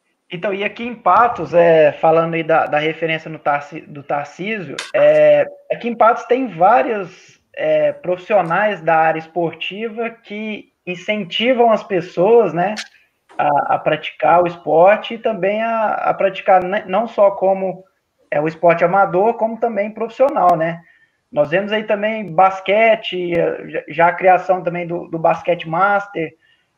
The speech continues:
é, dois clubes profissionais na cidade, o Olaria com uma estrutura imensa. Então, isso, a base disso tudo é a questão do, dos profissionais formarem, né, ali o seu, os seus,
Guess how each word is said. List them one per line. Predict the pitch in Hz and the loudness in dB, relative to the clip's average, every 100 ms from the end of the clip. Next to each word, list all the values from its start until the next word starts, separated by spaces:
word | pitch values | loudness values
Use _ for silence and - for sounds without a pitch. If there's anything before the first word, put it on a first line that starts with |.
| _ - | _ -6
é, | - 156 156 | 0 2 4
dois | 156 214 208 170 - | 2 2 0 -6 -18
clubes | - 190 185 170 | -8 -6 -6 -6
profissionais | 185 175 175 170 165 | -6 -2 -2 0 -2
na | 170 | -2
cidade, | 170 160 156 175 190 185 160 | -8 -2 4 6 8 6 4
o | 156 | 0
Olaria | 170 180 170 165 185 180 | 2 4 4 2 -2 -4
com | 180 | -6
uma | 180 | -8
estrutura | 170 165 - 185 | -12 -18 -8 -6
imensa. | 185 160 170 190 190 - 156 135 _ _ _ _ - | -6 -6 -6 -6 -6 -10 -16 -18 _ _ _ _ -20
Então, | 135 175 190 | -2 2 2
isso, | 190 214 247 - 233 | 0 -2 -4 -2 2
a | 190 | 4
base | 180 208 233 208 | 4 4 4 0
disso | 190 214 - | -10 -12 -12
tudo | 190 208 240 214 240 | -10 -8 -8 -4 -2
é | |
a | 240 | -2
questão | 240 226 - 220 | -4 -10 -6 -8
do, | 233 - | -8 -12
dos | 190 196 | -14 -12
profissionais | - 214 214 233 196 170 196 233 - | -4 -4 0 2 2 2 2 0 -6
formarem, | - 208 190 170 185 226 240 | -2 0 2 2 2 2 -2
né, | 190 185 208 _ _ _ _ _ - | -8 -8 -10 _ _ _ _ _ -10
ali | 139 156 170 | -8 -4 -4
o | |
seu, | 170 - 165 160 156 160 | -6 -6 -4 -2 -4 -6
os | 151 - | -10 -10
seus, | 165 160 160 147 135 _ _ | -6 -6 -6 -10 -16 _ _